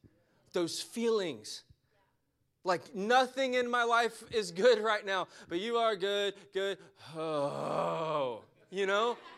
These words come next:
Seriously, like, "Jesus, where are you? What are you doing?" And he says, "Go back out there, find your,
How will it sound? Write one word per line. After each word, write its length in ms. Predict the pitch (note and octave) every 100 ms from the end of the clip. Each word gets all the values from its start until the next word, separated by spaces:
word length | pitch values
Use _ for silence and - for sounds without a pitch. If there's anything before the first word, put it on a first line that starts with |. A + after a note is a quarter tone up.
| - - - - - _ -
Seriously, 640 | - A3+ A#3 A#3 - A3 G3
like, 280 | F#3+ F3+ -
"Jesus, 520 | A3 A#3 G3 A3 G#3+
where 220 | G#3+ G3+
are 200 | G#3 A3+
you? 220 | G#3+ G#3+
What 180 | G#3 G#3+
are 60 | G#3
you 160 | G3
doing?" 420 | F#3 A3 G#3+ E3 A#2+ _ _ _ _ -
And 80 | G3+
he 80 | G#3
says, 220 | B3 E3+
"Go 180 | A3+ B3
back 220 | B3+ B3
out 200 | A#3+ A3+
there, 140 | A3
find 300 | - G#3 G#3+
your, 100 | G3